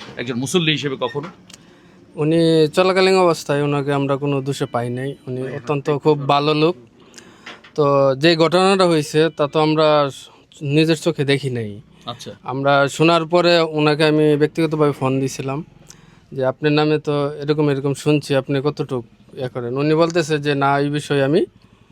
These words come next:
Speaker 2: এগুলা করি নাই।"
Speaker 1: হুম।
Speaker 2: তারপর বাদের এ, বিশৃঙ্খলা তো আপনি আমাদের ম-, মাদ্রাসাতে হয়েছে, দে-,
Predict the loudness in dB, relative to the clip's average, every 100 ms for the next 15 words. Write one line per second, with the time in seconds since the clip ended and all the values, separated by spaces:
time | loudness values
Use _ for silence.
0 | _ _ -6 -2 0 0 0 0 -2 -4
1 | -14 -14 -12 -12 -14 _ _ _ 0 0
2 | 2 2 2 2 -2 -6 _ _ _ -4
3 | 0 2 2 4 4 2 2 0 0 2
4 | 2 2 2 2 2 2 4 4 2 2
5 | 2 2 -2 -8 -4 0 2 2 2 2
6 | 0 -4 -4 -2 -4 -4 -4 -4 -4